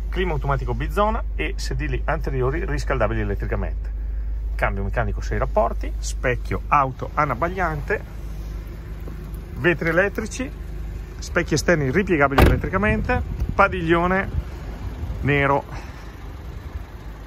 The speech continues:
Questa splendida S tre è disponibile in pronta consegna, vi aspetto presso il nostro autosalone Pasolini Auto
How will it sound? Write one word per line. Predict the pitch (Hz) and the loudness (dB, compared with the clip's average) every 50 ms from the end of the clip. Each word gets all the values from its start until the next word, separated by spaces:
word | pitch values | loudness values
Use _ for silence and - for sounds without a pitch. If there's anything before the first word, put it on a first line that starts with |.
| - - - | -14 -10 -2
Questa | - 160 160 - - 170 | 0 2 2 2 0 -2
splendida | - - - - - 185 214 226 214 220 196 202 | -4 -4 -6 -2 2 4 4 4 4 2 2 2
S | 180 - 180 | 0 0 0
tre | 147 170 170 | 2 2 2
è | 165 | 2
disponibile | 170 170 - - 180 175 180 170 165 160 | 2 0 0 0 0 0 0 0 0 0
in | 143 | 0
pronta | - 170 175 165 151 156 | 0 0 0 0 0 -2
consegna, | 143 175 170 - - 220 226 233 262 269 254 | -2 -2 -4 -2 -2 -2 -2 -2 -2 -4 -4
vi | 214 175 | -4 -4
aspetto | 147 - - 165 151 - 131 110 | -4 -4 -4 -4 -2 -2 -4 -2
presso | - 156 147 139 - 151 | 0 0 -2 0 -2 -4
il | 123 | -4
nostro | 139 165 160 - - 139 - | -2 -4 -4 -4 -6 -6 -2
autosalone | - 139 135 - - - - - - 156 - | 0 0 0 0 -2 -6 -4 -4 -4 -4 -4
Pasolini | - - - 165 151 123 131 123 143 160 175 | -2 0 2 2 2 2 0 -4 -4 -2 -2
Auto | 180 185 190 196 180 - 190 | 0 0 0 0 -2 -4 -4